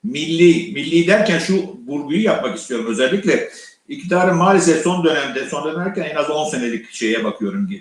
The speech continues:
son dönem diye, e, şeyleri, politikaları maalesef, e, e, dini ve mezhepsel temalar üzerinden gitti. Yani bunun ucu ta şeye kadar varıyor. Ee, Müslüman kardeşlik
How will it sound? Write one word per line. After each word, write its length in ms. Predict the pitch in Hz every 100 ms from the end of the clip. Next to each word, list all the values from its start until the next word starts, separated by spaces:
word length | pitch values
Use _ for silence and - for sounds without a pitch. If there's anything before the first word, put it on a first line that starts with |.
| -
son 200 | 113 104
dönem 280 | 98 98 95
diye, 360 | 135 220 226 - _ _ -
e, 420 | 117 113 110 110
şeyleri, 640 | 107 135 143 165 202 226 -
politikaları 580 | 151 151 - 175 196
maalesef, 600 | 180 185 160 - 226 - 151
e, 340 | 139 131 127 _ _ _ _ _ _ 117
e, 400 | 113 107 104 101 117
dini 400 | 160 170 247 208
ve 60 |
mezhepsel 560 | 165 160 180 180 240 214
temalar 360 | 170 165 139
üzerinden 540 | 123 113 110 98 92 87
gitti. 200 | 87 _ - _ _ _ _ _
Yani 260 | 107 104 120
bunun 280 | 143 156 -
ucu 420 | 151 135 226 240
ta 280 | 208 220 226
şeye 280 | 180 190 208
kadar 240 | 165 214
varıyor. 400 | 170 165 175 117 - _ _ _ -
Ee, 40 | - 104 104 101 98 92 - - - 82 - - _ _ _ _ _ -
Müslüman 360 | 131 170 180
kardeşlik 760 | 180 160 160 - - - -